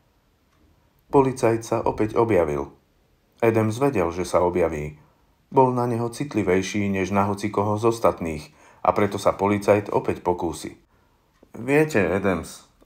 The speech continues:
ležerne povedal policajt, keď si opäť sadol na obločnicu. "Ja vlastne mám z vás osoch." "Ako to?" "Nuž, normálne by som bol tam dolu a riadil by som dopravu, ale kvôli vám som tu hore a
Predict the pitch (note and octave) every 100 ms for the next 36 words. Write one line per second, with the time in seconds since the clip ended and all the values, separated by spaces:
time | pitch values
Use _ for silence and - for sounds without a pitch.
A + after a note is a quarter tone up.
0 | G#2 G#2+ G#2+ G2+ G2 F#2+ G#2 G2+ F2 E2+
1 | F#2 G#2 G2+ G#2 G2+ - _ - C3 -
2 | A2+ A2 E2 - G#2 G#2 G#2 G#2+ G#2 F#2
3 | F2 E2 - D#2 - A#1 - _ _ _
4 | _ _ _ - G2 A#2 A#2+ A#2+ B2+ A#2+
5 | A#2 A#2 A#2 A#2 A2+ - D3 D3 - -
6 | _ _ _ _ _ _ _ _ _ _
7 | _ F#2 G2+ A#2 A#2 C3+ E2 - _ _
8 | _ _ _ _ _ _ _ _ _ C#3
9 | B2+ B2 C3 C3+ C3 C3 B2+ B2+ B2+ B2
10 | B2 A#2+ B2 B2 D3 F2+ - - - G#2
11 | G#2+ A2 A2 A2 A#2 A#2 B2 - F#2 D2+
12 | - - _ _ _ C#3 C#3 C3+ C3+ A2+
13 | G2 A#2+ B2 B2 B2 A#2+ F2+ G2 A#2 B2
14 | B2